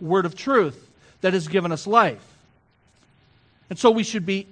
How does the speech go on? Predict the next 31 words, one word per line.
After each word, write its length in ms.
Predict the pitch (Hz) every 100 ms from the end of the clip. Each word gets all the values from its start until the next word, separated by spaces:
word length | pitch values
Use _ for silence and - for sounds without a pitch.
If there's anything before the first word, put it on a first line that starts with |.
| 208
eager 340 | 254 254 226
to 160 | 214 190
hear 220 | 208 202
the 80 | 185
word 240 | 180 196
of 160 | 170 160
God, 500 | 220 208 156 120 123
but 100 | 156
we're 140 | 185 180
very 320 | 190 226 202
often 480 | 190 214 - 196 180
not 320 | 190 240 269
so 560 | - - 156 123 131 170 _ _ _ _ _ _ _ _ _ _ _
because, 480 | 170 - 190 185 160
yes, 360 | 180 190 - -
we're 280 | 185 175 165
creatures 480 | - 208 202 185
of 100 | 160
habit. 420 | 170 190 170 113 - _ _ _ _ _ _ _ _ _ _ _ _ _ _ _ _
And 120 | 151
we 80 | 175
can 120 | 185
very 220 | 185 190 185
easily 420 | 208 233 220 214
find 400 | 190 - 208 214
ourselves 600 | 202 185 - 196 180 170 147
just 400 | 208 202 180 156
going 420 | 185 185 175 165
through 360 | - 180 170
the 120 | 151 147
motions. 400 | 165 170 -